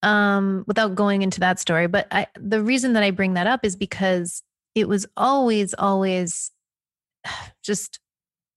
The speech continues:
mind-blowing to me that at a time in a, in the world, whenever we're dealing with any kind of huge, um, uh, look at this right now, pandemic, right? Or any type of,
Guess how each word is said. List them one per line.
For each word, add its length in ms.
mind-blowing 800
to 160
me 260
that 260
at 200
a 60
time 580
in 100
a, 280
in 160
the 80
world, 640
whenever 580
we're 200
dealing 340
with 160
any 220
kind 280
of 120
huge, 960
um, 500
uh, 160
look 200
at 100
this 340
right 160
now, 280
pandemic, 600
right? 300
Or 220
any 160
type 360
of, 280